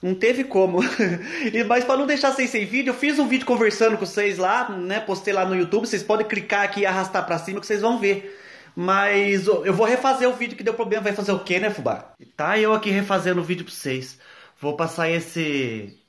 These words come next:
negócio de xixi de gato aqui na cara, <laughs> pra deixar bem branquinho. Eu não tenho outra base em casa, gente do céu. Vou ter que usar essa, olha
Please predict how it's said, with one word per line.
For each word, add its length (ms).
negócio 400
de 60
xixi 340
de 80
gato 360
aqui 200
na 140
cara, 420
<laughs> 160
pra 100
deixar 180
bem 160
branquinho. 520
Eu 100
não 100
tenho 160
outra 180
base 340
em 80
casa, 400
gente 240
do 80
céu. 200
Vou 100
ter 100
que 80
usar 180
essa, 300
olha 220